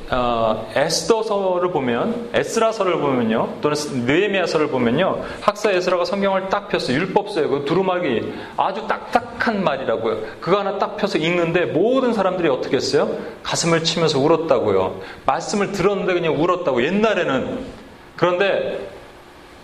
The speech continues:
뭐, 일, 이 차 영적 대각성대 조나단 에드워드나 찰스 피니는요, 성경을 어떻게, 또 마틴 로이드 존스 목사님도 그 시대에는요, 주회를 했어요. 주회. 주회는 뭐냐면요,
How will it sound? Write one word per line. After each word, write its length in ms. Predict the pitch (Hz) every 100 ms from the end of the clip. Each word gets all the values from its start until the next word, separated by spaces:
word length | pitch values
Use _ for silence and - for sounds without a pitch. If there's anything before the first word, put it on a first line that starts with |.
| -
뭐, 240 | 139 135 143
일, 140 | 165
이 80 | 214
차 120 | -
영적 320 | 190 175 175
대각성대 600 | 143 143 156 - 143 143
조나단 420 | 143 147 175 180 160
에드워드나 480 | 143 143 139 143 139
찰스 400 | - 202 - -
피니는요, 720 | 170 147 135 135 170 - -
성경을 640 | - - 226 214 208 180 -
어떻게, 540 | 139 - - 180 120 - -
또 120 | 156 143 - - - - - 123 -
마틴 260 | 139 143 170
로이드 200 | 165 165
존스 240 | 160 160
목사님도 540 | 143 143 139 131 127 -
그 100 | 160
시대에는요, 720 | - 151 139 165 185 104 - - - - - -
주회를 480 | - 180 196 196 170
했어요. 280 | 151 135
주회. 400 | - 160 156 113
주회는 340 | - 160 175 175
뭐냐면요, 520 | 143 139 135 165 143